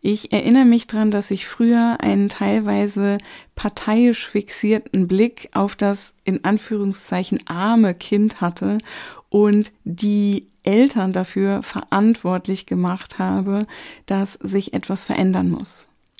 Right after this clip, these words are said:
Heute schaue ich viel mehr auf den Kontext, in dem das kindliche Verhalten genutzt wird. Die Frage,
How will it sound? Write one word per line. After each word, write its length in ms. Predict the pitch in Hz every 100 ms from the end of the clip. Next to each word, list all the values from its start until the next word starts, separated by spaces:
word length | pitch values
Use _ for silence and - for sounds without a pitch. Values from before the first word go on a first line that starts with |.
| _ _ _ - - - _ -
Heute 400 | 208 254 277 269
schaue 320 | - 226 220
ich 200 | 214 -
viel 260 | - 214 226
mehr 260 | 220 208
auf 100 | 214
den 220 | - 196 196
Kontext, 800 | - 190 185 196 180 - -
in 200 | - 190
dem 200 | 190 196
das 180 | 196 196
kindliche 520 | - 208 208 214 208
Verhalten 540 | 202 180 165 185 - 190
genutzt 560 | 202 190 175 - -
wird. 360 | - 170 175 - _ _ _ - - - - -
Die 80 |
Frage, 560 | 202 - 226 240 233 233